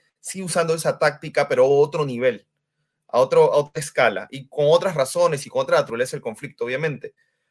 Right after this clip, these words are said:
Pero lo que ha hecho ha sido incursionar en Israel, hacer todo lo posible para causar el dolor más extremo en todas las capas de la sociedad, ¿no? Esto ha dejado fuera de juego a los pacifistas israelíes,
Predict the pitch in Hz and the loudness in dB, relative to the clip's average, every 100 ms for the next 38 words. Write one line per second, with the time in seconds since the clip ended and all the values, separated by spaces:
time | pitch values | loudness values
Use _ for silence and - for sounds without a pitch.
0 | _ - 127 127 127 170 165 139 151 143 | _ -2 0 2 4 4 2 -6 -4 -6
1 | 170 160 160 147 - 147 151 180 180 - | -4 -8 -6 -8 -6 -4 -2 -2 -4 -6
2 | 143 139 135 127 127 127 131 156 233 _ | -8 -10 -8 -4 0 0 -2 -8 -12 _
3 | _ _ _ _ _ _ _ - - 170 | _ _ _ _ _ _ _ -4 2 0
4 | 160 262 277 262 190 170 226 214 180 151 | 6 8 10 6 4 -4 -2 0 0 0
5 | 170 208 202 - 131 117 143 175 220 226 | -2 -4 -4 -12 -16 0 2 2 0 -2
6 | 226 226 - 220 208 170 - 262 254 190 | -4 -6 -6 -6 -6 -4 6 6 6 2
7 | 208 190 185 165 139 131 123 135 120 127 | -4 -4 -2 -2 -4 -6 -10 -8 -4 -4
8 | - _ _ _ _ _ _ _ _ 123 | -4 _ _ _ _ _ _ _ _ -6
9 | 139 - 156 147 180 160 165 165 165 - | -4 -2 -4 0 2 2 4 2 2 -2
10 | 185 185 180 165 160 180 160 165 - 131 | -4 0 0 0 0 2 2 0 -2 -4
11 | 127 120 123 - 131 151 160 147 131 120 | -4 -4 -6 -8 -14 -10 -10 -10 -8 -8
12 | 139 180 165 170 190 | -8 -12 -10 -8 -10